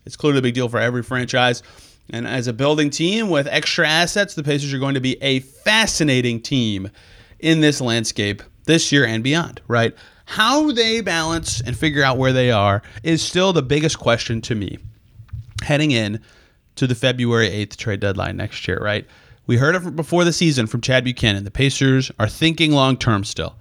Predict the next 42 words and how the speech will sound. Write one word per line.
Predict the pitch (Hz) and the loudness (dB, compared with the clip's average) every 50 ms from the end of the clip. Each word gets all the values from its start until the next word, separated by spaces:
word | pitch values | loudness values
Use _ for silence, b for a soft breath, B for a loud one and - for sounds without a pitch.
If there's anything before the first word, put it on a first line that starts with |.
| b b b b | b b b b
I, | - 180 214 277 226 123 101 92 95 101 113 131 135 B B B B B B | 0 2 2 2 2 2 0 0 0 -2 -2 -2 -4 B B B B B B
if | - 123 - | -6 -2 0
I | 127 131 135 | 2 2 4
were | 131 120 113 | 4 2 2
a | |
decision | 110 - - 110 110 113 110 107 | 0 0 0 0 0 0 -2 -2
maker, | 95 95 - - 135 - | -2 -4 -4 -4 -6 -4
would | - 131 135 131 131 127 127 127 131 - _ _ _ _ | -2 0 2 2 4 2 2 0 -4 -10 _ _ _ _
also | - - 180 165 - 156 | -2 -2 -2 0 0 0
be | 151 147 | 0 2
doing | 135 139 131 110 | 0 0 -2 -4
that. | 85 - - - _ _ _ _ _ _ - | -6 -10 -14 -20 _ _ _ _ _ _ -4
Tyrese | - 143 160 170 156 | -2 0 0 0 0
Halliburton | 160 147 147 147 143 | 0 -2 0 0 0
is | 139 | 0
under | 143 135 131 | 0 0 0
contract | 131 123 107 98 - - 101 107 - - | 0 0 -2 0 0 0 -2 -2 -2 -4
for | - 107 | -6 -6
six | 104 - 113 107 - - | -4 -4 -6 -6 -6 -6
more | 117 117 131 | -6 -4 -2
years. | 196 262 269 262 254 247 233 - - B B B B B B | 0 0 2 2 0 0 -2 -4 -8 B B B B B B
You | - 147 | -2 0
have | 151 139 | 0 2
a | 143 | 0
lot | 127 127 143 175 202 214 | 0 2 2 2 2 0
of | 208 - | -2 -4
time | - - - 175 175 151 143 143 143 139 139 143 143 - | -12 -4 -2 0 2 2 2 2 2 0 -2 -4 -6 -8
to | - - 120 | -10 -6 -2
build | 123 123 120 | -2 0 0
your | 127 117 | -2 -2
team | - 123 113 | 0 0 0
if | 110 107 - | 0 0 -2
you're | 113 107 | -2 -2
the | 107 | -2
Pacers. | - 113 98 - - - 107 - - B B B B B B B B _ | 0 -2 -2 -2 -4 -10 -12 -12 -14 B B B B B B B B _
But | - 277 302 254 160 139 - - - - - - _ - - _ | 0 2 2 4 2 0 -2 -2 -2 -2 -2 -4 _ -20 -6 _
I | 156 180 214 247 | 2 2 4 4
am | 262 262 240 233 | 2 2 2 2
receptive | 220 - - 294 285 - - 160 139 - - | 0 2 2 0 0 0 0 -2 -2 -2 -2
to, | - 127 120 123 170 185 b b b b | -2 -2 0 0 -2 -4 b b b b
they're | - - - | -2 -2 0
good | - 370 415 415 - 107 | 2 2 2 2 0 -2